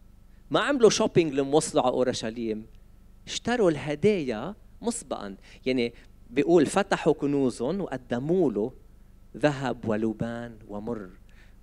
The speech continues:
ما راح يو-، يعملوا شوبينج، نطروا تيشوفوه تيقولوا: "أوكي، أوكي، هيدا البيبي ولقى مزبوط." لا، جيبون قبل، جيبون قبل لأنه كانوا اخدين قرار.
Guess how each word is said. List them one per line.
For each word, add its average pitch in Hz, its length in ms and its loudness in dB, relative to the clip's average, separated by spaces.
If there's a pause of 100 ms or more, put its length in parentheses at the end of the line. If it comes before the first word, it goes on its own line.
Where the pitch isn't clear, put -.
(120)
ما 196 60 -4
راح - 220 -10
يو-، 214 240 2
يعملوا 170 380 -2
شوبينج، 147 440 -4
نطروا 147 300 -2
تيشوفوه 139 640 -2
تيقولوا: 127 520 -2
"أوكي، 117 400 -6 (380)
أوكي، 107 200 -12
هيدا 131 260 -4
البيبي 123 800 0
ولقى 120 320 -4
مزبوط." 120 440 -6
لا، 147 160 -2 (120)
جيبون 139 460 -6
قبل، 120 340 -10 (800)
جيبون 147 380 -6
قبل 151 200 -8
لأنه 131 200 -8
كانوا 131 280 -6
اخدين 139 300 -10
قرار. 120 400 -6